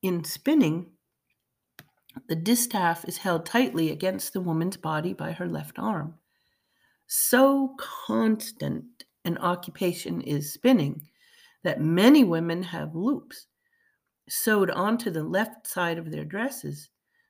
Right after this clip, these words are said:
to provide additional support for the handle of the distaff. Wool is spun in a variety of thicknesses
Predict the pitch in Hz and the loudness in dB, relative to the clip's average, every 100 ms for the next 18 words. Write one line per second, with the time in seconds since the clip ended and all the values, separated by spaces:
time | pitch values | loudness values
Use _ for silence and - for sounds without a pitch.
0 | _ - 175 180 175 175 170 165 165 226 | _ -12 -8 -8 -4 -4 -4 -6 -2 -2
1 | 233 190 175 170 - - - 170 - _ | -2 -6 -6 -8 -14 -14 -10 -10 -10 _
2 | _ - 160 151 214 226 160 151 151 147 | _ -12 -10 -6 -4 -2 -2 -6 -8 -10
3 | 185 277 - - 160 - _ _ _ _ | -8 -8 -8 -14 -16 -20 _ _ _ _
4 | _ _ _ _ _ _ _ _ _ 175 | _ _ _ _ _ _ _ _ _ 2
5 | 196 208 262 262 - - 185 170 196 - | 2 4 2 2 -2 0 2 0 -4 -4
6 | 175 165 156 156 175 185 196 196 - 190 | -6 -4 -4 -2 -2 -2 -4 -6 -8 -12
7 | - - 147 - 208 220 - | -10 -12 -10 -12 -12 -14 -20